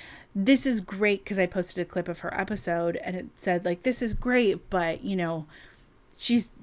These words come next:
she's talking about what she's doing, but she's not telling me, like, the action to take." And I, from that clip, I just wanna say, like, please listen to the full episode and just know that there's lots of stuff Nina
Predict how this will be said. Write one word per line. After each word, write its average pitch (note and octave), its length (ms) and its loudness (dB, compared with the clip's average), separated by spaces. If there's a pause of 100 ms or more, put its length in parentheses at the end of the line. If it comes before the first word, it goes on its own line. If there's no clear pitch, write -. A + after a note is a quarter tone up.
she's - 240 -2
talking C4 400 0
about F#3+ 340 2
what F3+ 140 -4
she's F3+ 160 -8
doing, G#3+ 180 0
but F#3+ 140 -2
she's G3+ 160 -6
not G3+ 180 -4
telling F#3+ 380 -2
me, F3 100 0
like, D#3+ 320 -4 (340)
the F#3 400 0
action F3 540 0
to D#3+ 100 -8
take." F3+ 480 -6 (440)
And F#3 380 0 (340)
I, F#3+ 160 6 (800)
from A#3 260 6
that A3 180 2
clip, G3 200 0
I E3+ 80 2
just F3 240 -4
wanna E3+ 180 -2
say, E3+ 300 -2
like, D#3+ 300 -8
please A#3 260 4
listen G3 240 0
to F#3+ 80 -4
the F3+ 100 -4
full G3 280 -4
episode A3 680 0
and F3 260 -2 (440)
just G#3 260 0
know F3 240 0
that F3 200 -6
there's E3+ 260 -4
lots E3+ 400 -6
of E3 240 -4
stuff - 380 -4
Nina E3+ 500 -2